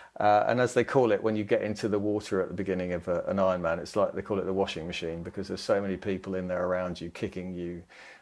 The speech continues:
and you getting sort of semi-drowned as you, as you try and swim away from the shore. But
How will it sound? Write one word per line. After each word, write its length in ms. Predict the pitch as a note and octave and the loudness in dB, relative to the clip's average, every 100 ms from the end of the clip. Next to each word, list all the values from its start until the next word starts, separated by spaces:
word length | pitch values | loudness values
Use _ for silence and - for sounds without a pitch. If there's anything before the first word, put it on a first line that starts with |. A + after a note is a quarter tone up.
| _ | _
and 340 | - F2 F2 | -2 -2 -2
you 140 | F2 F#2+ | -4 -2
getting 300 | G2+ F2+ F#2 | 0 -2 -6
sort 260 | - A2 | -4 -2
of 80 | F2+ | -2
semi-drowned 880 | - A2 F#2 F#2 G2+ F#2+ F2 E2 E2+ | 0 2 2 0 2 2 0 -2 -6
as 160 | - | -6
you, 160 | F#2+ F#2 - | -8 -8 -8
as 160 | F#2+ | -6
you 160 | F2+ F#2 | -6 -6
try 320 | - G2 F#2 | 0 2 2
and 120 | F2 | 0
swim 340 | - - G#2+ F#2+ | -4 0 2 2
away 260 | F#2+ F#2+ | 2 2
from 160 | F#2 F#2 | 0 -4
the 80 | F2+ | -4
shore. 420 | - G#2 E2+ E2+ - - - | 0 0 0 -4 -10 -20 4
But 320 | - D3+ - | 6 6 4